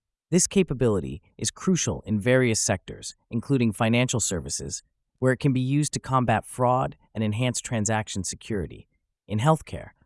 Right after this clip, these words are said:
for secure analysis of sensitive patient data without exposing individual records, and in supply chain management,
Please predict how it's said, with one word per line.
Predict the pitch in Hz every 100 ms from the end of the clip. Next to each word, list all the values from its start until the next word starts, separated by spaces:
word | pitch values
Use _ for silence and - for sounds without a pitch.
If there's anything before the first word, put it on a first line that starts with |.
| _ -
for | 117
secure | 113 - 175 180
analysis | 143 123 123 117 - -
of | 92
sensitive | - 123 - 113 -
patient | 120 110 98 76
data | 117 110 73 -
without | 98 117
exposing | 107 - - 120 110 107
individual | 120 113 113 107 90
records, | 101 131 - - - - _ _ _ _
and | 135
in | 143
supply | 135 131 160 180
chain | 175 131 101
management, | 92 78 69 - -